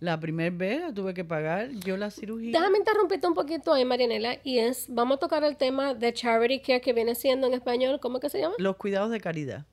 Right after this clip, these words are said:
Speaker 2: Cuidados de caridad, o sea... Eh, suena como que un favor que ellos te estaban haciendo, porque es un seguro donde ellos te ayudan,
Speaker 1: Ujú.
Speaker 2: que tú no tienes que devolver dinero para nada. ¿Qué te, qué te cubrió en ese proceso?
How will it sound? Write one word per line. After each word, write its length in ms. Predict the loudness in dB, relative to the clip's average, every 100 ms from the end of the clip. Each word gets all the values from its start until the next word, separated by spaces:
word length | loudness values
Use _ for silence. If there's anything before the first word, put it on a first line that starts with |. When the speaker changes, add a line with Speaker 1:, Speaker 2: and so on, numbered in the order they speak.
| _
Speaker 2:
Cuidados 520 | -2 2 2 2 0
de 100 | 0
caridad, 420 | 0 0 -2 -4
o 60 | -4
sea... 340 | 0 0 -2 -12 _ _ _ _ _ -10
Eh, 380 | -2 -2 -2 -6 -14
suena 680 | -20 -14 0 4 4 2
como 320 | 2 4 2
que 240 | 4 0 2
un 180 | 2 0
favor 560 | 0 4 6 6 4 0
que 120 | -2
ellos 120 | 0
te 60 | -2
estaban 300 | -2 0 0
haciendo, 420 | -2 -2 -2 -2
porque 180 | -2 -4
es 120 | -4
un 80 | -4
seguro 340 | 0 2 2
donde 220 | 2 0 -2
ellos 180 | -4
te 100 | -2
ayudan, 520 | -2 -2 -4 -6 -12 -18 _ _ -12
Speaker 1:
Ujú. 200 | -10 -2
Speaker 2:
que 100 | 0
tú 100 | 2
no 100 | 4
tienes 280 | 6 4 4
que 100 | 2
devolver 420 | 4 4 2 2
dinero 320 | 4 4 2
para 200 | -2 -4
nada. 340 | -6 -8 -10 -12 -20 -20 -20 -20 -20 -20 _ _
¿Qué 220 | 2 4 4
te, 200 | 2 -2 -6
qué 120 | 2 4
te 160 | 4 4
cubrió 640 | 2 2 2 6 6 4 -2 _ _
en 180 | -2 2
ese 180 | 4 2
proceso? 720 | 0 -2 -2 -4 -8 -10 -12